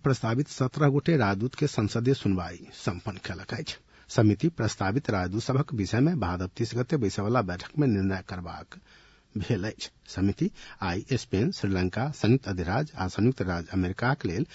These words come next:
प्रस्तावित राजदूत संग सुनवाई कयलक अछि। नेपाल राष्ट्र बैंकक गवर्नर डॉक्टर महाप्रसाद अधिकारी भूकंप आ कोविड पश्चात अर्थतंत्र में जे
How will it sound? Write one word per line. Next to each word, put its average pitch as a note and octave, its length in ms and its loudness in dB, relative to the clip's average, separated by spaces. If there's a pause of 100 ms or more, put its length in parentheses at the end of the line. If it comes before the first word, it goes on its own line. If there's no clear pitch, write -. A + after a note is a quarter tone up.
(160)
प्रस्तावित B2 520 -2
राजदूत F2+ 380 -2
संग C3 280 2 (180)
सुनवाई E2+ 520 0 (320)
कयलक - 340 -8
अछि। - 240 -8 (2250)
नेपाल F3+ 380 6
राष्ट्र G3 300 4
बैंकक F3+ 240 4
गवर्नर D#3 440 6
डॉक्टर C#3+ 280 2
महाप्रसाद D#3 600 2
अधिकारी A2+ 480 -2
भूकंप C3+ 460 2
आ A2 100 0 (100)
कोविड A2 260 4
पश्चात A#2+ 580 -2 (1300)
अर्थतंत्र D#3 640 4
में B2 200 6
जे G2+ 120 2